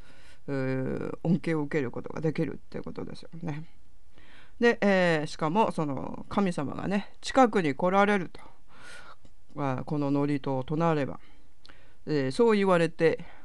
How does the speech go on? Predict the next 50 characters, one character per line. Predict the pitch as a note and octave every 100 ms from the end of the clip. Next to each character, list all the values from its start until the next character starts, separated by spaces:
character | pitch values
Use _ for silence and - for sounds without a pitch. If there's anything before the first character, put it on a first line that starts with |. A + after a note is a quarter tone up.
| - -
お | D3
り | B2+
ま | C3+
す。 | D3+ - - - - - - - - - - - -
な | E3
の | D3 C3+
で | C3
ね、 | B2+ B2
ま | D3+ C#3 C3 C3 - - -
あ、 | - - - - - - - - -
す | - G3
ご | C4+
い | G#3+
ね、 | D#3 D3
な | E3
ん | E3
か、 | C3 D2+ - - - - - - -
昔 | F3+ G#3 G#3+
か | A3
ら | G#3
言 | F#3+
わ | F#3+
れ | G3
て | F#3+
る | F3+ F3+ -
よ | G3 F#3+
う | -
で | -
す | F3
ね。 | G3 F3+ - - - -
こ | F3
の | E3+ C#3+
徒 | F3
歩 | E3 F#3+ F#3
神 | - F3+ F3 F3+ F3
え | D#3
み | D#3+ E3
た | D#3 D3+
め。 | D3 C#3+ - - - - - - - - - - -
え | D3+ D3
ー、 | C3 - - - - - - - - - - - - -
こ | A3
の | B3
ね、 | A#3+ A3
あ | F#3+
の、 | G3+ G3+ G3 F3+
唱 | - G#3 C4 D#4
え | -
方 | B3 A#3+ D#3+
は、 | D3+ D3